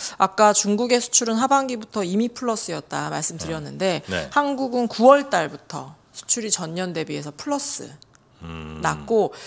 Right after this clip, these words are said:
Speaker 1: 시월에는 저 추석이 시월 아니었나요? 시월 초, 구월
Speaker 2: 이번
Speaker 1: 아주 말일부터 아마 시월
Speaker 2: 네, 네, 네,
Speaker 1: 초까지였을
Speaker 2: 네,
Speaker 1: 거예요.
Speaker 2: 네.
Speaker 1: 그때 이제 그 영업을 안, 조업을 안 하-, 일을 안 하다 보니까
Speaker 2: 음.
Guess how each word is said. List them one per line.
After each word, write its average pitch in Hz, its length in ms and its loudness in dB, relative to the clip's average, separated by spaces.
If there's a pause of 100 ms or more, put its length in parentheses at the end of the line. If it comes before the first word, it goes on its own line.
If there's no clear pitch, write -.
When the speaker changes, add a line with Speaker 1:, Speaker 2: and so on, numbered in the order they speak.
Speaker 1:
시월에는 247 1160 2 (640)
저 226 120 -10
추석이 294 360 -8
시월 349 320 -2
아니었나요? 165 640 -6
시월 285 340 -4
초, - 300 -10
구월 214 440 2
Speaker 2:
이번 - 120 -10
Speaker 1:
아주 196 260 2
말일부터 170 540 -2
아마 143 180 -8
시월 254 300 -2
Speaker 2:
네, 269 260 -4
네, 123 160 10
네, 214 100 0
Speaker 1:
초까지였을 160 440 0
Speaker 2:
네, - 40 -14
Speaker 1:
거예요. 160 380 -6 (100)
Speaker 2:
네. - 320 -20
Speaker 1:
그때 226 200 -2
이제 156 200 -4 (680)
그 175 160 -6
영업을 220 340 4
안, 143 200 2
조업을 226 460 4
안 147 180 0
하-, 151 60 -8
일을 277 240 -2
안 160 160 0
하다 165 220 -2
보니까 147 640 -2
Speaker 2:
음. 170 120 -8